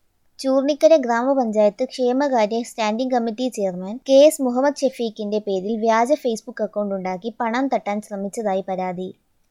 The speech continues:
വ്യാജ Facebook അക്കൗണ്ട് ഉണ്ടാക്കിയ ശേഷം അതിൽ നിന്നും യഥാർത്ഥ Facebook അക്കൗണ്ടിലെ സുഹൃത്തുക്കളെ വ്യാജൻ സുഹൃത്താക്കും. തുടർന്ന് മെസ്സഞ്ചർ വഴി പണം ചോദിച്ചാണ് തട്ടിപ്പ് നടത്തിയത്.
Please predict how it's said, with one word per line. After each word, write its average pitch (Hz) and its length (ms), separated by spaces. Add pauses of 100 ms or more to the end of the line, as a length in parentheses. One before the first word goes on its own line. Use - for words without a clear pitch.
(260)
വ്യാജ 254 380
Facebook 285 460
അക്കൗണ്ട് 240 340
ഉണ്ടാക്കിയ 208 420
ശേഷം 202 420 (100)
അതിൽ 233 220
നിന്നും 226 340
യഥാർത്ഥ 233 380
Facebook 247 500
അക്കൗണ്ടിലെ 214 480
സുഹൃത്തുക്കളെ 202 600 (100)
വ്യാജൻ 233 480
സുഹൃത്താക്കും. 202 720 (680)
തുടർന്ന് 269 380
മെസ്സഞ്ചർ 262 540
വഴി 220 260
പണം 233 320
ചോദിച്ചാണ് 214 580
തട്ടിപ്പ് 214 400
നടത്തിയത്. 190 520